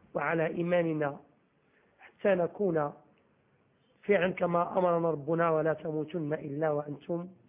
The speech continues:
مسلمون". وقبل منها قال: "يا أيها الذين آمنوا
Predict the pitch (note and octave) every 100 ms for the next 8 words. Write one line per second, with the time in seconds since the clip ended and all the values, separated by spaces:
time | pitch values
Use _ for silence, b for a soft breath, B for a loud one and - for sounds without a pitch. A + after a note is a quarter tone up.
0 | _ _ - D#3+ - C#3 B2 B2+ _ _
1 | _ _ _ _ _ _ _ _ - -
2 | F3 F#3+ F#3 F3 F3 F#3+ F3 F3 F#3 F3+
3 | E3+ D#3 E3+ D#3+ F3 F3 F3 F#3+ F#3 F#3